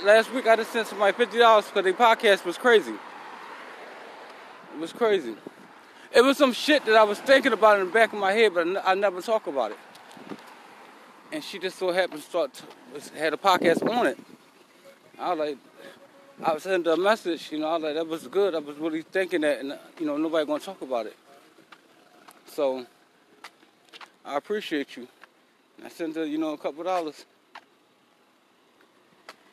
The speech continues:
And now I can't talk about it because she already did. 'Cause it'd be, it would be like me stealing her, um, her thoughts. She got a podcast. I always tell y'all to listen to her. Her name, um,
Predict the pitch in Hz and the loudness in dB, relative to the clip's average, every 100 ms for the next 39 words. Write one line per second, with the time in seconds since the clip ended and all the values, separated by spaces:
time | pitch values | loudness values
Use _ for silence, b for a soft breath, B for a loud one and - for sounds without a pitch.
0 | _ _ _ _ _ - 160 170 180 247 | _ _ _ _ _ 0 4 6 6 4
1 | 247 175 - 156 170 147 151 147 156 - | 4 4 4 4 4 4 6 6 2 -4
2 | - - - - - - - - - 196 | -16 -20 -20 -18 -18 -20 -20 -20 -6 0
3 | 208 202 - 302 277 160 147 139 139 127 | 4 4 4 6 8 8 4 2 4 6
4 | 113 - - - - - - - 185 220 | 4 -2 -20 -20 -20 -18 -18 -2 6 6
5 | 247 254 220 190 247 240 202 233 208 196 | 6 2 4 6 6 8 6 6 6 6
6 | 240 - 226 214 214 220 202 214 214 196 | 0 2 6 8 8 6 6 4 2 -4
7 | - - - - - - - - - - | -16 -20 -20 -20 -20 -20 -20 -20 -20 -20
8 | - - - - - - - - - - | -18 -18 -20 -20 -20 -20 -20 -20 -20 -6
9 | - 208 277 277 - - - - - - | -2 4 6 6 4 -4 -14 -16 -18 -18
10 | - - - - - - - - - - | -18 -20 -20 -20 -20 -20 -18 -18 -18 -18
11 | - - - 226 240 220 240 214 220 190 | -18 -16 -2 6 6 8 6 8 6 6
12 | 220 226 233 262 220 214 202 202 208 202 | 4 4 2 2 4 4 4 2 0 0
13 | 190 202 202 208 220 214 202 196 190 | 2 6 6 4 4 4 6 6 4